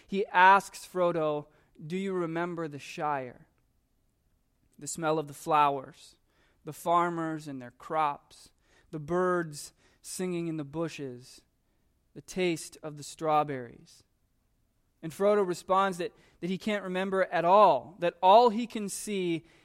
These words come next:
is darkness and fear and fire.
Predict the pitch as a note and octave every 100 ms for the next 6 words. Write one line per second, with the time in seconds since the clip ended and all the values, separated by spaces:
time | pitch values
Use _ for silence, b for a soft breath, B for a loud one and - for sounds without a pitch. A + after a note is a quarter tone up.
0 | b E3 D3 D3 F3+ E3+ F#3+ G#3+ G#3+ A3
1 | - - _ _ _ D#3+ D3+ - - F3+
2 | D#3 C#3+ C3 C#3+ _ _ _ - C3+ B2+
3 | D3 C3+ A#2+ -